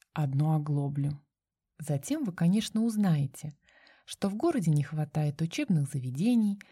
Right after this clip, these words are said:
больниц и всего прочего, чего не хватало во всех тех городах, которые вы имели удовольствие или неприятность посетить ранее Самары.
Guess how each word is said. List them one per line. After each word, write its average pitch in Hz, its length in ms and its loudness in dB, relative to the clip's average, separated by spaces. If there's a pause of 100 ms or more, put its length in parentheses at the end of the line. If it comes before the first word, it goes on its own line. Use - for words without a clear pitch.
(240)
больниц 214 680 4 (300)
и 170 80 0
всего 294 280 0
прочего, 214 540 0
чего 165 220 2
не 165 120 6
хватало 165 540 0
во 156 140 0
всех 160 320 -4
тех 156 240 -2
городах, 143 640 -6
которые 269 420 0
вы 247 140 2
имели 214 260 2
удовольствие 180 760 0
или 330 220 -2
неприятность 190 880 0
посетить 160 540 -6
ранее 147 400 0
Самары. 147 580 0